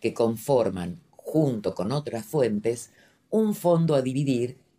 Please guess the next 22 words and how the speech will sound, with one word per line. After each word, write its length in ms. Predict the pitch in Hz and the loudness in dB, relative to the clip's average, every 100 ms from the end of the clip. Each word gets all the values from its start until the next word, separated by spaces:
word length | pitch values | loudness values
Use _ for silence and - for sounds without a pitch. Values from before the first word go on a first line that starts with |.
| _ | _
de 140 | 113 98 | -2 -2
acuerdo 340 | - 120 110 | 0 0 2
a 60 | 95 | 0
los 200 | 87 90 | -2 -4
ingresos 540 | 92 107 - 101 - | -2 -2 -4 -10 -8
oportunamente 800 | 92 - 80 107 107 98 98 - | -10 -8 -8 -4 -4 -4 -6 -6
recibidos, 840 | - 123 - 127 120 104 110 - _ - - _ _ - | -6 -6 -6 -6 -2 -2 -2 -4 _ -20 -20 _ _ 0
entre 300 | 165 156 151 | 0 2 0
los 140 | 156 | -2
jubilados 760 | 156 147 147 139 135 139 - - - | -2 0 2 0 0 -2 -6 -14 -6
y 120 | 147 | -4
pensionados 880 | - 120 117 - 110 101 101 104 101 - | -2 -2 -2 -6 -6 -4 -2 -2 -4 -6
presentes. 920 | 104 85 - 64 64 - 53 - - _ _ _ _ _ _ _ _ _ _ _ _ - | -6 -4 -8 -8 -8 -8 -10 -12 -20 _ _ _ _ _ _ _ _ _ _ _ _ -6
El 140 | 95 | -6
segundo, 680 | - 95 127 123 98 95 - | -4 -2 0 0 0 -4 -2
por 140 | 80 | -4
el 120 | 80 | -4
contrario, 720 | - 82 - 117 101 95 98 - _ _ _ _ - | -4 -6 -4 -4 -2 -2 -2 -6 _ _ _ _ -2
es 200 | 190 185 | -2 0
un 140 | 170 | 0
fondo 540 | - 151 156 156 151 - | 0 0 0 0 -2 -2
individual, 840 | 127 120 110 98 107 127 87 82 | -2 0 0 0 0 0 -2 -6